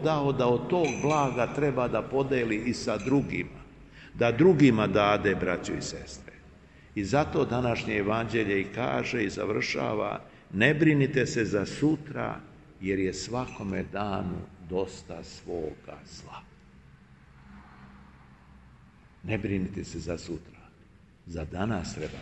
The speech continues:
brinuti. Ali to ne znači da ne treba da mislimo u bu-, za budućnost, braćo i sestre. Ali šta nam vredi što ću ja misliti za sutra, ako ja taj sutrašnji dan ne doživim?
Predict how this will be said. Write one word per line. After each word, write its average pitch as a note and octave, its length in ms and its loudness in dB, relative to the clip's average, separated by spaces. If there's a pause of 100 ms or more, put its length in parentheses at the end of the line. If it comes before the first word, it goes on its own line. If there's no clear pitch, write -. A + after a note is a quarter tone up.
brinuti. - 260 -18 (1120)
Ali F2+ 240 -6
to E2+ 100 -6
ne F2+ 140 -2
znači G#2+ 320 -4
da F#2 140 0
ne G#2 120 -2
treba G2+ 240 -2
da F#2+ 120 0
mislimo G2 580 0 (220)
u G2+ 80 -2
bu-, G2+ 220 -2
za F#2 140 -2
budućnost, F2+ 640 -2
braćo D2 280 -12
i - 100 -20
sestre. - 120 -20 (440)
Ali F#2+ 340 2 (300)
šta - 240 2
nam E3+ 180 4
vredi D#3+ 300 6
što D3 180 0
ću D3+ 140 0
ja D3 140 4
misliti C#3+ 480 2
za A2 180 2
sutra, A#2 560 -2 (580)
ako A2 240 0
ja C3 160 6
taj B2+ 200 2
sutrašnji B2 500 0
dan G#2+ 240 0
ne G2 80 0
doživim? E2+ 600 0